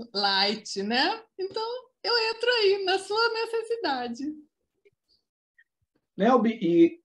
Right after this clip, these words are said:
Speaker 2: quais são as características que tu entende que são mais importantes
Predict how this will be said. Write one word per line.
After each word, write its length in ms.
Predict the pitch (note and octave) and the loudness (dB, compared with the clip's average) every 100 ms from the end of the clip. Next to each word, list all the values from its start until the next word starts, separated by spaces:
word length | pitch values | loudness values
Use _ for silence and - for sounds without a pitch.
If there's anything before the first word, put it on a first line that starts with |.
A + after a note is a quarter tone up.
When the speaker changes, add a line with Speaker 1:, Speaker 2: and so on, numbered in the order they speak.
| _ | _
Speaker 2:
quais 600 | G3 G#3+ A3 A3 G3+ - | 2 4 6 4 2 -2
são 320 | F#3+ G3+ F#3+ C#3 | 2 2 2 0
as 160 | A#2 | -2
características 1200 | - B2 A#2+ - - A2 G2 G#2 - - - F#2+ | -2 -2 -2 -4 -6 -2 -2 -4 -8 -12 -8 -8
que 160 | - A2 | -8 -10
tu 180 | - A2 | -8 -8
entende 600 | G#2+ G2 G#2 A2+ G2+ G2 | -6 -4 -4 -2 -4 -6
que 120 | - | -10
são 200 | - G#2+ | -8 -4
mais 580 | G#2 A2+ B2+ D#3+ B2+ A#2+ | -2 -2 -2 0 0 -2
importantes 1400 | D#3+ E3 C#3+ A#2+ B2 G#2 A2 A#2+ A#2 - F#2 - - | -4 -2 -2 -2 -6 -4 0 2 0 -2 -12 -14 -18